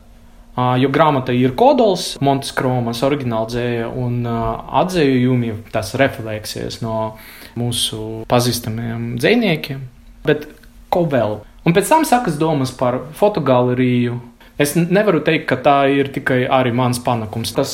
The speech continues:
ir, ā, kaut kāds diskutēšanas process, bet dažreiz, ā, tas ir ļoti nopietna lieta, kura ietekmē grāmatas veidošanu. Šis ir, ā, komandas darbs, un dažreiz tev ir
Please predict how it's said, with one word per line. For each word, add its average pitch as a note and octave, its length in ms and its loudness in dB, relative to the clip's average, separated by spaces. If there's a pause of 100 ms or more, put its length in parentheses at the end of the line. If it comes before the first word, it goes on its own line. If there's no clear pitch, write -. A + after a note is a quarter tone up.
ir, C#3 240 2
ā, B2+ 760 0 (260)
kaut A#2+ 140 -10
kāds C3 260 -4
diskutēšanas C3+ 640 -2
process, A#2+ 480 -2
bet C3+ 160 -2
dažreiz, E3+ 680 0 (100)
ā, C3+ 140 0 (180)
tas D3 160 0
ir D3+ 160 -2
ļoti D3+ 320 0
nopietna C3+ 560 -2
lieta, G3 240 0
kura C#3 240 -4
ietekmē B2+ 880 -2
grāmatas C#3 480 -2
veidošanu. A#2+ 560 -4 (320)
Šis C4+ 320 4
ir, G#3+ 160 4
ā, F#3 640 4 (180)
komandas F3+ 480 2
darbs, D3+ 400 4
un C#3+ 80 0
dažreiz F3 560 4
tev D#3+ 320 2
ir E3 240 4